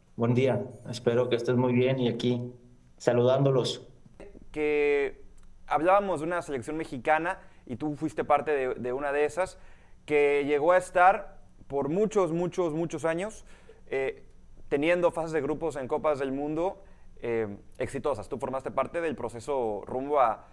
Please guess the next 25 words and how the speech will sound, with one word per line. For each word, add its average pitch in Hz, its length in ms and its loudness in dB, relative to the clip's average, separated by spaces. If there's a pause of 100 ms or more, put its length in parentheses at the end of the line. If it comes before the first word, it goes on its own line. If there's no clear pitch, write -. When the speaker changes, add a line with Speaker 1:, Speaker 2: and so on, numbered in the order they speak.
(180)
Speaker 2:
dos 120 300 -2
mil 135 180 -2
diez, 113 380 -2 (180)
¿no? 139 280 -4 (440)
Eh, 117 500 -6 (680)
ahorita 180 580 6
que 135 220 -4
cae 185 300 8
la 156 120 4
selección 147 460 -4
en, 147 160 -6
en 127 140 -8
Qatar 147 340 4
dos 147 160 0
mil 143 140 -4
veintidós 127 640 -2 (1500)
y 156 140 -2
que 180 120 2
esto 180 200 2
podría 170 420 6
generar 151 460 4
un, 151 240 -6
un, 143 160 -6
un 151 160 -4
golpe, 143 720 0